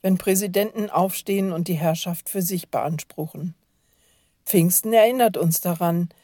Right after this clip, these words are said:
dass es eine Kraft gibt, die mächtiger ist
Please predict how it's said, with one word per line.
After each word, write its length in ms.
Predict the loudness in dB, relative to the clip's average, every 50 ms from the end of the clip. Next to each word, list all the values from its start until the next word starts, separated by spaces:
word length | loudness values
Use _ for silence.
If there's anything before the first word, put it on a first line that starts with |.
| _ _ _
dass 200 | -6 -6 -4 -2
es 180 | -2 -2 -2
eine 300 | 0 0 0 0 0 -2
Kraft 440 | -4 -6 -4 -4 -4 -4 -4 -10 -8
gibt, 320 | -6 -6 -6 -6 -6 _ -2
die 80 | 0
mächtiger 640 | 2 4 4 4 4 2 0 -4 -4 -2 0 -2 -2
ist 360 | -2 -4 -4 -6 -8 -10 -18